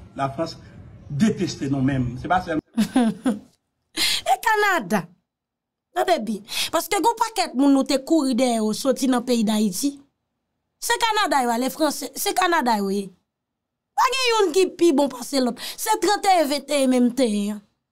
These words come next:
Speaker 2: L'essentiel, c'est responsabilité haïtienne. Aide la Gavin après, mais mettez aide la avant. C'est Port-au-Prince qui est à ça.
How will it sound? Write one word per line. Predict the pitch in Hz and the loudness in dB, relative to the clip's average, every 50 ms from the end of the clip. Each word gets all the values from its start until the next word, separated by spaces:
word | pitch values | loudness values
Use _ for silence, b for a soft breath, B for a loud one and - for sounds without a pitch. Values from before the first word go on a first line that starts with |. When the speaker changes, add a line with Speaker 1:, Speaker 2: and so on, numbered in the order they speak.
| _ _ _ _ B B B B B - | _ _ _ _ B B B B B 0
Speaker 2:
L'essentiel, | 294 339 403 392 - - 381 359 - - - 339 320 311 | 2 2 2 2 0 -2 -2 -2 -2 -2 -2 -2 -2 -2
c'est | 311 - 320 285 254 | -2 0 0 0 2
responsabilité | 254 311 294 - - - 285 269 - - 254 247 226 240 254 220 254 277 - - | 2 0 0 -2 -4 -6 -6 -4 -2 -2 0 0 2 2 2 2 2 2 0 2
haïtienne. | 254 233 233 226 214 - - - 254 269 247 - - _ _ _ _ _ _ _ _ _ _ _ _ _ _ _ _ _ _ _ _ _ _ _ - 381 | 0 -2 0 -2 -4 -6 -6 -6 -4 -6 -6 -6 -10 _ _ _ _ _ _ _ _ _ _ _ _ _ _ _ _ _ _ _ _ _ _ _ 0 0
Aide | 370 320 | 2 2
la | 370 392 370 | 2 0 0
Gavin | - - 320 302 269 311 294 302 269 | 0 -2 -2 0 0 0 2 2 2
après, | 254 262 285 269 277 262 | 0 0 -2 -2 0 2
mais | 262 269 - - - - | 2 2 0 -2 -4 -2
mettez | 269 320 330 330 359 311 - | -2 -2 0 0 -2 -2 0
aide | - 311 240 220 | -2 -2 0 0
la | 294 302 294 277 269 254 | 2 2 2 2 2 2
avant. | 240 208 208 240 233 214 - _ _ _ _ _ _ _ _ _ _ - | 0 0 0 0 -2 -2 -6 _ _ _ _ _ _ _ _ _ _ -8
C'est | 262 254 262 247 | -6 -4 -4 -2
Port-au-Prince | - 269 247 - 240 214 254 262 - - | 0 0 0 2 0 0 -2 -4 -6 -6
qui | - 277 277 | -4 -4 -4
est | 269 - 190 | -4 -4 -6
à | 190 | -8
ça. | 185 - - - 240 214 196 190 196 | -8 -6 -4 -4 -4 -2 -4 -6 -8